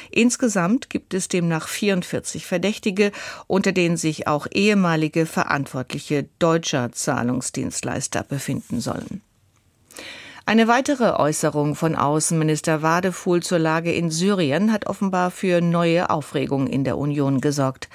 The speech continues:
Dort sehe es schlimmer aus als Deutschland im Jahr neunzehnhundertfünfundvierzig,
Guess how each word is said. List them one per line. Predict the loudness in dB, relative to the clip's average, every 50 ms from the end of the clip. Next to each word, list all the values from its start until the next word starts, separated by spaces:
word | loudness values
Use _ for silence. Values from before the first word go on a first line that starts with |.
| -18 -18 -16 -16 -16 -18 -14 -4 0
Dort | 2 2 2 2 0 -4 -10 -8
sehe | -6 -4 -2 0 0 0 0 0
es | -2 -4
schlimmer | -4 -2 0 2 4 4 4 4 4 2 0
aus | 0 0 2 2 2 0 0 -2 -2
als | 0 0 0 0 0 -2 -4 -6 -4
Deutschland | -4 -2 -2 -2 -4 -4 -4 -4 -2 -2 -2 -2 -4
im | -4 -4 -2
Jahr | -2 0 0
neunzehnhundertfünfundvierzig, | 0 0 0 -2 -2 -4 -4 -4 -2 -2 -2 -2 -2 -4 -4 -6 -4 -4 -4 -4 -4 -6 -6 -6 -6 -4 -4 -6 -4 -2 -2 -2 -2 -2 -4